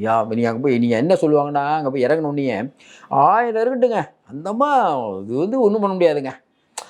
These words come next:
அது வந்து அங்க நிறைய மக்கள்கிட்ட நம்ம பேசும்போது கொஞ்சம் வித்தியாசமா அந்த ஆண்கள், பெண்கள் எல்-, அது இன்னொன்னு பெண்கள்கிட்ட மம்தா பானர்ஜி அப்படிங்கிறவங்க ஒரு பெரிய அயர்ன் லேடி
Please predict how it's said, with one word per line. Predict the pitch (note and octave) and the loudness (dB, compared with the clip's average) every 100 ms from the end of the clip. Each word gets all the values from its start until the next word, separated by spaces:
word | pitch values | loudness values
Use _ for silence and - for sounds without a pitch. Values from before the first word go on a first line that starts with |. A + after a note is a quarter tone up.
| - | -2
அது | - F#3 G#3+ | 2 4 2
வந்து | G#3+ A#3 F3 | 2 4 4
அங்க | D#3 D#3 D3 | 2 0 0
நிறைய | C#3 D#3 F#3+ | -2 -2 0
மக்கள்கிட்ட | E3 D3+ G3 | -2 -4 -6
நம்ம | F#3 D3 | -2 -2
பேசும்போது | C3 D#3 D#3 D#3+ D#3+ | 2 0 0 -2 0
கொஞ்சம் | C#3+ | -2
வித்தியாசமா | B2 E3+ E3 E3+ D#3 C3 B2+ C#3 | 0 2 2 0 -2 0 2 0
அந்த | B2+ B2 | 0 0
ஆண்கள், | A#2 C#3+ E3+ D#3+ E3+ | 2 2 2 -4 -2
பெண்கள் | D#3+ D3+ C3+ | -4 0 0
எல்-, | A#2+ C3+ | 0 0
அது | D3 D#3 | 0 0
இன்னொன்னு | D#3+ F3 D3 | -4 -4 0
பெண்கள்கிட்ட | C#3 E3+ F#3+ C#3+ G#2 C#3+ F#3 - _ _ - _ - | 0 2 0 0 0 0 -2 -12 _ _ -20 _ 2
மம்தா | B2 G3+ A#3+ | 4 6 4
பானர்ஜி | G3+ F#3 F3+ D#3 F#3+ | 4 2 0 -2 -2
அப்படிங்கிறவங்க | D#3+ E3 E3+ | 0 0 0
ஒரு | G3 D#3+ | 0 -2
பெரிய | D3+ D3+ G3 G#3 F3+ | -2 -4 0 4 4
அயர்ன் | D3 E3+ D3+ | 4 0 2
லேடி | D#3 D3 C#3 G#2 | 0 0 -2 -4